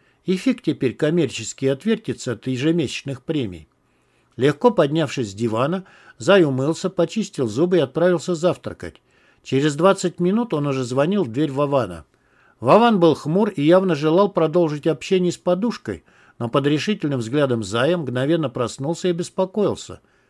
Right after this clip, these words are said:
«Ты чего?» «Что случилось?» — спросил он испуганно, глядя на обжимные клещи в руках соседа.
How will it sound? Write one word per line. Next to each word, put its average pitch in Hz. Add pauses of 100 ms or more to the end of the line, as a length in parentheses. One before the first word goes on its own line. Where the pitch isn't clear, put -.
(160)
«Ты 147
чего?» 208 (300)
«Что 208
случилось?» — 160 (640)
спросил 170
он 135
испуганно, 151
глядя 156
на 151
обжимные 135
клещи 196
в 139
руках 151
соседа. 104